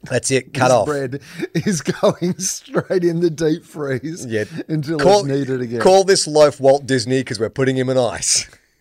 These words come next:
Speaker 2: The, you kind of have the,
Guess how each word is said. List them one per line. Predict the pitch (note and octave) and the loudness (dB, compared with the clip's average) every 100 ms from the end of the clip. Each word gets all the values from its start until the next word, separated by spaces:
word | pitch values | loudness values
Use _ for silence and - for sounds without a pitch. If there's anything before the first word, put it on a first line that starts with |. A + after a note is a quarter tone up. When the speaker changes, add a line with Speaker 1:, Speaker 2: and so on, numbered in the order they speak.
| _ _ _ _ _ _ | _ _ _ _ _ _
Speaker 2:
The, | E2 D#3+ | -6 -4
you | G3 E3 G3 A#3 B3+ C4 | -2 -2 0 0 -2 -4
kind | G3+ A3+ | -4 -2
of | G#3 | -2
have | F3+ F3+ D3+ | 0 0 0
the, | C#3+ D3+ C#3 B2+ B2 | 0 4 4 2 -2